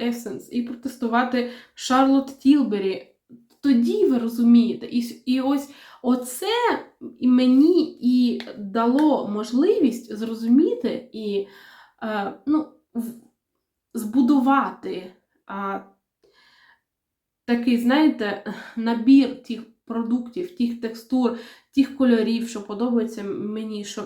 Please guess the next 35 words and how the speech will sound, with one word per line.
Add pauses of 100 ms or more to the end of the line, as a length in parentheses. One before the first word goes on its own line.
ідуть
мені,
і
все
таке. (400)
Ем, (680)
і
я
не
кажу,
що,
е,
ті
продукти,
які
стоять
дешевше,
вони
класні,
а
ті,
що
стоять (400)
недешево, (260)
вони
не
класні.
Наприклад,
є
один
продукт,
якому (340)
я
не
можу,